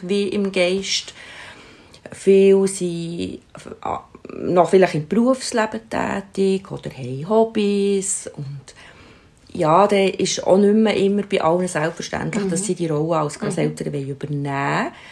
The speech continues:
Speaker 1: wollen, weil sie sich vielleicht sagen, "Ja, das schränkt mich zu fest ein, da muss ich vielleicht ein bisschen Freiheit, die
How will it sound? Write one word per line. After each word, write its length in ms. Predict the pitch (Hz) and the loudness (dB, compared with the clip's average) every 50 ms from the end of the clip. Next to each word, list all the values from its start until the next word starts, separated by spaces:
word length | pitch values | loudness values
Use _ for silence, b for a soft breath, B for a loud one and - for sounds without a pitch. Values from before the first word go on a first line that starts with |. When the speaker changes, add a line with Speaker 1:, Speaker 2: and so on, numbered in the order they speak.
| B B B B B B - | B B B B B B -12
Speaker 1:
wollen, 540 | - - - 180 175 175 175 185 180 180 175 | -10 -10 -8 -8 -8 -2 2 4 4 4 2
weil 80 | 170 165 | 0 -4
sie 180 | 160 - 170 | -6 -6 -6
sich 160 | 160 - 165 | -6 -8 -8
vielleicht 300 | - - - 170 165 156 | -10 -8 -8 -8 -8 -8
sagen, 280 | - - 165 - - 160 | -10 -12 -12 -10 -8 -6
"Ja, 300 | 170 185 208 214 214 208 | -4 -2 -2 0 -2 -2
das 180 | 208 196 - - | -4 -6 -6 -6
schränkt 380 | - 175 160 156 156 156 - - | -4 -4 -4 -4 -6 -6 -8 -10
mich 220 | 160 160 160 151 | -10 -10 -10 -12
zu 100 | - - | -8 -4
fest 400 | - 226 240 233 - - - - | -2 -2 -2 -2 -4 -6 -6 -4
ein, 360 | 220 214 208 208 208 208 208 196 | -4 -4 -2 -2 -4 -4 -4 -6
da 140 | 190 170 156 | -6 -8 -8
muss 220 | 151 147 151 - | -8 -8 -10 -12
ich 80 | - 147 | -12 -12
vielleicht 240 | 156 160 156 151 - | -10 -10 -10 -10 -10
ein 60 | 160 156 | -10 -10
bisschen 260 | - - 170 170 156 | -8 -8 -10 -10 -10
Freiheit, 540 | - - - 185 190 190 185 185 180 185 180 - | -8 -4 -2 0 0 0 0 0 -2 -2 -4 -6
die 220 | - 160 165 160 | -8 -8 -6 -6